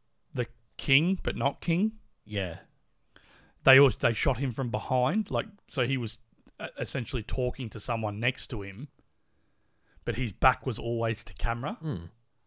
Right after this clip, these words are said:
Speaker 1: So he obviously didn't come back to film stuff.
Speaker 2: But that could have been covid as well, 'cause this
Speaker 1: Well,
Speaker 2: was
Speaker 1: yeah.
Speaker 2: shot through massive restrictions.
Speaker 1: Yeah,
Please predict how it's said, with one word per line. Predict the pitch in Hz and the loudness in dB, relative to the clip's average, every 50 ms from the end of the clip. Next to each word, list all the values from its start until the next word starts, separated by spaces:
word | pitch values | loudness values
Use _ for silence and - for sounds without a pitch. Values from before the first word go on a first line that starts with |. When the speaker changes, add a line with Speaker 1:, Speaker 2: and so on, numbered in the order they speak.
| _ _ _ _ _ | _ _ _ _ _
Speaker 1:
So | - 127 123 110 | -4 -2 -2 0
he | 127 131 | 0 0
obviously | 127 123 117 113 - 127 120 | 0 0 -2 -4 -6 -6 -8
didn't | 110 113 120 117 | -8 -8 -8 -8
come | - - 120 110 101 | -6 -6 -6 -6 -4
back | 98 113 117 - - - - | -2 -2 -2 -2 -4 -8 -12
to | - 120 110 113 - - 214 185 - _ _ _ _ _ - - | -10 -10 -10 -10 -12 -16 -20 -20 -20 _ _ _ _ _ -18 -10
film | - 120 117 127 135 143 | -8 -6 -4 -4 -4 -6
stuff. | - - 135 143 - - - | -4 -2 -2 -2 -2 -4 -6
Speaker 2:
But | - 127 117 | -6 -4 -2
that | 127 123 | -2 0
could | - 151 123 | 2 2 2
have | 107 | 2
been | 98 101 95 98 | 0 -4 -6 -6
covid | - - 101 98 92 98 92 85 - - - _ - 82 | -8 -6 -6 -6 -6 -6 -8 -8 -12 -20 -20 _ -20 -16
as | - - | -10 -6
well, | 95 85 78 - - - - _ _ _ _ _ | -6 -6 -6 -6 -10 -14 -20 _ _ _ _ _
'cause | - 120 107 | -6 -2 0
this | 110 107 131 | 4 4 4
Speaker 1:
Well, | 127 | 4
Speaker 2:
was | 120 113 - | 4 4 4
Speaker 1:
yeah. | - | 4
Speaker 2:
shot | 117 98 - | 4 2 -2
through | - - 95 87 | -6 -8 -8 -8
massive | 90 92 92 90 - - - - - | -8 -10 -8 -6 -4 -4 -4 -4 -6
restrictions. | 85 - - 82 76 - - - - - - - | -8 -8 -8 -8 -10 -10 -10 -10 -10 -10 -10 -8
Speaker 1:
Yeah, | 123 120 117 117 113 107 | -4 -2 0 0 0 -2